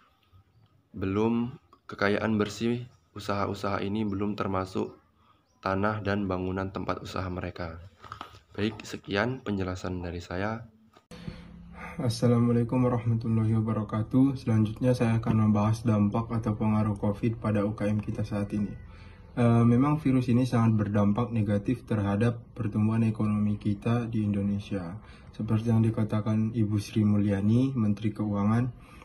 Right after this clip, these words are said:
Speaker 2: pertumbuhan ekonomi pada tahun dua ribu dua puluh minus dua koma dua persen. Sehingga yang mengalami atau yang terkena dampak pandemi ini bukan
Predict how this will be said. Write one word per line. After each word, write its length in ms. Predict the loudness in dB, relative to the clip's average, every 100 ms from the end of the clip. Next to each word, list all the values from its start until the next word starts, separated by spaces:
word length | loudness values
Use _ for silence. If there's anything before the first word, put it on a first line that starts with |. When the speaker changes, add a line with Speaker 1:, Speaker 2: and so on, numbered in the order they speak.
| -20
Speaker 2:
pertumbuhan 600 | 0 2 4 4 6 4
ekonomi 560 | 4 4 4 4 4 2
pada 280 | 2 2 2
tahun 360 | 0 2 4 4
dua 120 | 4
ribu 240 | 2 2
dua 240 | 0 2 0
puluh 480 | 2 2 4 2 -2
minus 480 | 0 4 4 2 0
dua 240 | 2 2 2
koma 240 | 2 2
dua 160 | 2 -2
persen. 520 | -4 -4 -4 -4 -6 -10 -16 -14
Sehingga 400 | 2 6 8 8
yang 160 | 6 6
mengalami 880 | 6 6 6 4 4 4 4 2 0
atau 320 | -2 0 2
yang 160 | 2 0
terkena 400 | 0 2 4 4
dampak 640 | 4 4 4 0 -4 -2
pandemi 480 | 2 4 4 4 4
ini 160 | 2
bukan 240 | 2 0